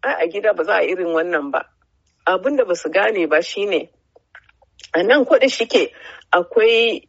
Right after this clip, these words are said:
wayansu yara da sukan ci-, ɗauki wannan zarafi domin su yi rashin hankali ma, ba hana iyaye su horar da yara ba. An gaya ma iyaye ku horar da yara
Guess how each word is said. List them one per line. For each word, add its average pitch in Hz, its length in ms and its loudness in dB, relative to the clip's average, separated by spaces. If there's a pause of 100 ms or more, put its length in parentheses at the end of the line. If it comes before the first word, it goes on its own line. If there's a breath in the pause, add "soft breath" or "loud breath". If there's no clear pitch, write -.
(140)
wayansu 220 640 2
yara 202 360 4
da 185 80 0
sukan 180 420 -2
ci-, - 240 -20
ɗauki 190 720 -2 (360 soft breath)
wannan 190 420 2
zarafi 185 500 2
domin 170 300 0
su 190 140 -10
yi 170 120 -2
rashin 185 300 0
hankali 170 400 -2
ma, 180 120 -2 (480)
ba 175 200 2
hana 214 320 -2
iyaye 170 920 0 (260)
su - 220 -8
horar 180 400 6
da 147 80 2
yara 143 400 2
ba. - 140 0 (1300)
An 214 160 4
gaya 240 200 6
ma 190 180 2
iyaye 160 560 2
ku 156 140 -10
horar - 360 2
da - 120 0
yara 190 600 2